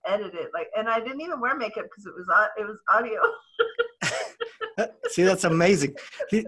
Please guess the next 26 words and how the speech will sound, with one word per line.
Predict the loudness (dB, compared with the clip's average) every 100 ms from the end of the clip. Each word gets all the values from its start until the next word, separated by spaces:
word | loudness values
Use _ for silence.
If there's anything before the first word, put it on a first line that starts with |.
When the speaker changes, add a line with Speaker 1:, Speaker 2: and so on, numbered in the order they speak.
| 0
Speaker 2:
this | 4 4 4
is | 0 4
what | 2 4 4
your | 4
spirit | 4 0 2 6 6 4 -2 -2 -2 -2 -4
wanted | 2 4 4 2
you | 0 0
to | -2 -2 4
do. | 4 4 4
Speaker 1:
<laughs> | 4 6 6 6 0 -12 -4
It's | -2 2
like, | 2 0 -4
just | -2 -2 -10 _ -20 _
get | -2 0 0
with | -6 -8
good | -10 -10 -12
people | -12 -8 -4
and | 0
let | 0 0 -2
them | -8 -4
show | -6
their | -4 -6
magic, | -2 -2 -4 -12 -8
really. | -6 -6 -8 -10 -14 _ _ -20 -12
Speaker 2:
That's | -12 -10 -12 -10
right. | -10 -10